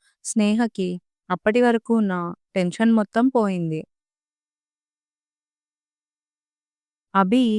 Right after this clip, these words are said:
సాగర్కి చెప్పేసి తన క్యాబిన్‌కి వెళ్ళిపోయాడు.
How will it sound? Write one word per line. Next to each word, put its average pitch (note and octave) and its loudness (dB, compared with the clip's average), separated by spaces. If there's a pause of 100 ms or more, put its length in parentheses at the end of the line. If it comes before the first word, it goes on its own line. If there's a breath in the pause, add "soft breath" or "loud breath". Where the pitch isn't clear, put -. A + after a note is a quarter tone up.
(220)
సాగర్కి G#3+ 0
చెప్పేసి F#3+ -2 (460)
తన A3+ 4
క్యాబిన్‌కి G#3 2
వెళ్ళిపోయాడు. F#3 0